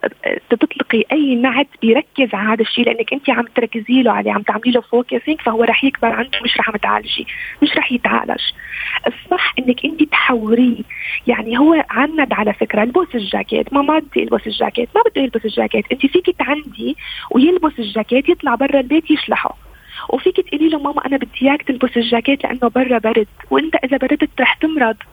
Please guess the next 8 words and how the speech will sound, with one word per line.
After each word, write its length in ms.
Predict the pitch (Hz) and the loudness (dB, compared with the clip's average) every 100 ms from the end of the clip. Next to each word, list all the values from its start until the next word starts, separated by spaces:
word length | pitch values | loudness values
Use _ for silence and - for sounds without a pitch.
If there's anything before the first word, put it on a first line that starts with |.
| - | -4
مثلًا 300 | 269 269 262 | -2 0 0
مش 240 | 262 320 | 0 0
رح 140 | 370 320 | 0 0
نروح 260 | 302 302 294 | 0 0 0
بالويكند 440 | 247 277 285 269 254 | 2 0 2 -2 -2
مشوار 340 | 240 269 294 | -2 2 2
لأنك 400 | 285 - 262 - | 0 -2 -6 0
مريض"، 360 | 247 277 269 | 0 2 2